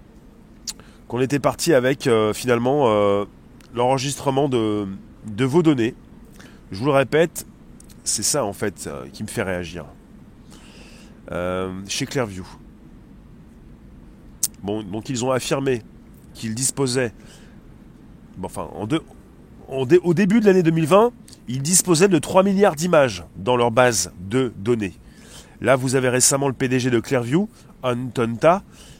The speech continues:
qui a donc précisé qu'il disposait désormais de dix milliards, non pas trois milliards comme en dé-, début d'année deux mille vingt. Là, on est en fin d'année deux mille vingt et un.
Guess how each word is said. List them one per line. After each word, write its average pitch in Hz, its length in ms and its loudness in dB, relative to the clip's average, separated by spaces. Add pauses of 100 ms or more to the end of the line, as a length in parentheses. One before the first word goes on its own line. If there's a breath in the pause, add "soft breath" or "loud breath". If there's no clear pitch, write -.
(140 loud breath)
qui - 180 -6
a 117 80 2
donc 120 300 -6
précisé 139 560 0
qu'il 135 180 -8
disposait 127 480 0
désormais 120 760 2 (360 soft breath)
de 101 180 -4
dix 139 240 -2
milliards, 143 680 2
non 113 160 -4
pas 127 120 0
trois - 280 2
milliards 131 640 0
comme 107 180 -6
en 107 80 -2
dé-, 101 280 -4 (140)
début 120 360 -4
d'année 120 220 0
deux 110 100 -2
mille 160 140 0
vingt. 190 220 0 (380 loud breath)
Là, 120 100 -2
on 139 80 0
est 127 60 2
en 127 120 0
fin 208 300 2
d'année 160 320 4
deux 156 100 2
mille 165 160 0
vingt 151 200 0
et 156 80 2
un. 123 200 0